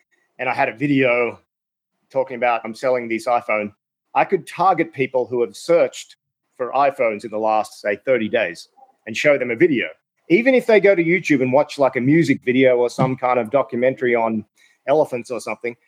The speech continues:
I can show them an ad about iPhones because they've been searching for that.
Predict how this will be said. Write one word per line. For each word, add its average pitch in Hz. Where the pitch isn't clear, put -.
I 131
can 143
show 170
them 123
an 120
ad 139
about 135
iPhones 127
because 139
they've 127
been 120
searching 202
for 110
that. 87